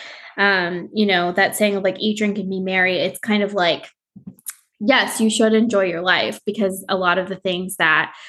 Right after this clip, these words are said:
were given to us are gifts from God. Um, but the reason that we can do that as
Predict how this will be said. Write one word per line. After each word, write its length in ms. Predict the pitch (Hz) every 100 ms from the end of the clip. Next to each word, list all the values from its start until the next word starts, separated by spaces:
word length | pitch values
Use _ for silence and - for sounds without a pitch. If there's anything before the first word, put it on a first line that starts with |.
| - -
were 80 |
given 280 | 196 196 185
to 240 | 180 202 185
us 180 | 180 -
are 140 | 180
gifts 300 | 175 175 -
from 260 | - - 143
God. 440 | 185 165 160 - - - - -
Um, 280 | 196 180 202
but 140 | 214
the 140 | 214 202
reason 300 | 214 208 196
that 140 | 185
we 140 | 180 -
can 460 | - 240 254 233
do 160 | 214 208
that 300 | 190 180 185
as 180 | 190